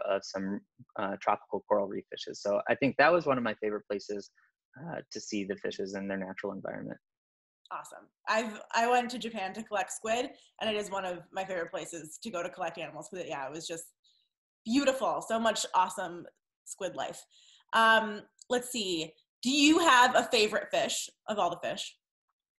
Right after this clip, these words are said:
Speaker 1: This always changes. You know, it's too, with over thirty-five thousand species, it's too hard to pick just one. Uh,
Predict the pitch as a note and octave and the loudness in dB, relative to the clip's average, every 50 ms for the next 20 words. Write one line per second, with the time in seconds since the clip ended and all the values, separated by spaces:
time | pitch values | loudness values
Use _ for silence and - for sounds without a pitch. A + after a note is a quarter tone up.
0 | _ _ _ _ _ _ _ _ _ - - - _ - - - - - - _ | _ _ _ _ _ _ _ _ _ -20 -20 -20 _ -20 -20 -20 -20 -20 -20 _
1 | _ - C3 E3 G3 G3+ G3+ - - - _ _ _ - D#3 E3 F#3+ F#3 G3 F#3+ | _ 4 6 6 6 6 4 -2 -8 -12 _ _ _ -2 4 6 8 8 8 8
2 | F3 F3 - - - C#3+ D3 D3+ D3+ C3 - G2 F#2+ G#2 A#2+ B2+ C3+ C3 B2+ B2+ | 6 4 -2 -8 -8 -6 -4 -4 -4 -4 -6 -8 -8 -6 -2 0 0 0 0 -2
3 | - - - F#3 F#3+ F#3+ F#3+ F#3 D#3+ E3 D#3+ - - _ - E3 F#3 F#3 G3 F3+ | -2 2 6 8 10 10 10 10 10 8 6 4 2 _ 4 4 4 6 4 2
4 | - - E3 E3+ F3 E3+ E3+ - E3 D3+ C3+ - - C#3 C3 C3+ D3 D#3 E3 D3+ | 4 4 4 4 4 4 2 0 0 0 0 -2 -2 0 2 4 4 2 2 0
5 | D3 C#3+ C3 - - C#3 C#3 C3+ - - G#2+ G#2 A2+ A2 - - - D3 D3+ D#3 | -4 -8 -10 -10 -10 -10 -8 -8 -10 -12 -12 -12 -12 -14 -12 -8 -4 -2 0 0
6 | C3+ C3 C3+ C3+ C#3 C3 A#2 G2 - _ - - C#3 C#3 C3+ _ - - A#2 - | 2 4 4 4 4 4 0 -4 -6 _ -8 -6 -4 -4 -6 _ -4 -4 -4 -4
7 | - - G#2+ G#2 G#2+ A2 A2 G2 G2 F#2+ _ _ _ _ _ _ _ _ - A2 | -4 -6 -4 -2 -2 0 -2 -2 -4 -8 _ _ _ _ _ _ _ _ 2 4
8 | A2 G#2+ G#2+ G#2+ | 6 8 8 6